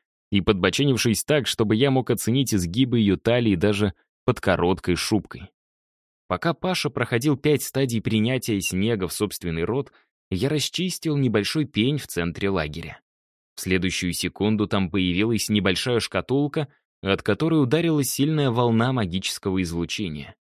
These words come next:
«Что это?» — спросила пепельная блондинка и выпустила небольшую сферу света,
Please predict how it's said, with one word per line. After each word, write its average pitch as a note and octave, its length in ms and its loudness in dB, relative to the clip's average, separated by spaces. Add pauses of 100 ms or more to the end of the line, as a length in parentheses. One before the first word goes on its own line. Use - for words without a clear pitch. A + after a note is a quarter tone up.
(480)
«Что - 420 -4
это?» — F#3 300 -4 (420)
спросила F#2+ 540 -2
пепельная G2 460 -2
блондинка F2+ 580 -2
и G2+ 60 0
выпустила A#2+ 540 0
небольшую G#2+ 560 2
сферу A#2+ 340 -2
света, C3 520 -2